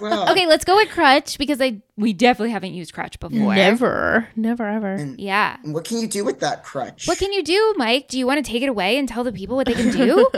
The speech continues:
Speaker 1: Uh, you know, you could, uh, put it in, uh,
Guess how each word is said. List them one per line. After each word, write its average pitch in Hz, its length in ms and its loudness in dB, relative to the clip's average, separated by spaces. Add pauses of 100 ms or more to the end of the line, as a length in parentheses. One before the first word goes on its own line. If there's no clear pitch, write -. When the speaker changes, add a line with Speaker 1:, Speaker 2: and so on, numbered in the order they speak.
(140)
Speaker 1:
Uh, 190 300 -8 (300)
you 202 100 -2
know, 190 80 2
you 185 160 0
could, 170 240 -2
uh, 147 360 0 (260)
put 196 160 -6
it 180 160 -8
in, 160 360 -4 (280)
uh, 117 320 -14